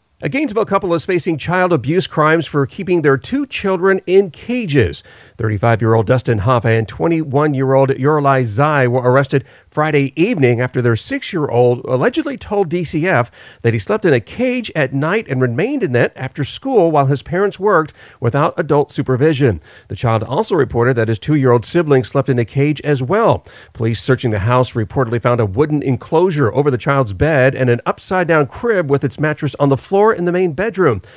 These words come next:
Zai allegedly told police that the six-year-old had been diagnosed with A D H D and that the couple could not find daycare due to his behavior.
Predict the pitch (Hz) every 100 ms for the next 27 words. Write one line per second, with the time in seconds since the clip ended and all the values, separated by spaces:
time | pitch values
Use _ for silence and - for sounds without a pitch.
0 | - - - 92 110 120 - 113 127 110
1 | 107 131 123 120 131 139 123 - 117 107
2 | 180 - 135 127 123 123 120 110 120 120
3 | 117 123 - 113 - 147 165 151 117 101
4 | 156 156 165 131 120 120 - 156 151 -
5 | 117 156 180 - 160 139 101 180 269 -
6 | 113 151 - - - - 135 156 147 143
7 | - 113 226 233 180 113